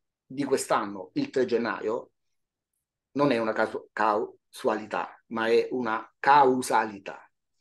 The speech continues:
Cioè, è un, sono delle date che danno il, la conferma di queste che sono, eh, le, queste tecniche cicliche.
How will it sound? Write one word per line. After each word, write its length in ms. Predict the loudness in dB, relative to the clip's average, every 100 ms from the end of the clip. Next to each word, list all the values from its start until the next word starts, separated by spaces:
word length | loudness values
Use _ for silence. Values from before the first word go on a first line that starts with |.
| _ _ _
Cioè, 320 | -4 -2 -2 _ _ 0
è 180 | 4
un, 260 | 4 0 -4
sono 180 | 0 2
delle 180 | 2 4
date 460 | 4 4 0 -6
che 340 | -2 0 -2 _ _
danno 760 | 0 0 0 -6 -6 -8 -10 _ _ _ _ -8
il, 260 | -6 -4
la 540 | -2 -2 -2 2 4 6
conferma 760 | 4 2 2 4 4 2 -2 -4
di 100 | 0
queste 340 | 0 0 -2
che 100 | -4
sono, 560 | -4 -4 -2 -4 -4 -4
eh, 140 | -4
le, 160 | -4 -4
queste 200 | -8 -8
tecniche 380 | -8 -10 -10
cicliche. 480 | -10 -12 -20 -20 -20